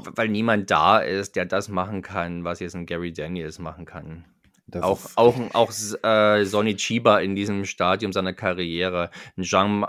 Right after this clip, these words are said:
Speaker 1: ein Jean Michael Vincent erst recht natürlich nicht.
Speaker 2: Hm.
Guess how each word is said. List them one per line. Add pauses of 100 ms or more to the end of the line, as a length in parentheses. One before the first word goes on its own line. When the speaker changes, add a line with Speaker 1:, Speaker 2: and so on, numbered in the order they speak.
Speaker 1:
ein
Jean
Michael
Vincent
erst
recht
natürlich
nicht. (560)
Speaker 2:
Hm.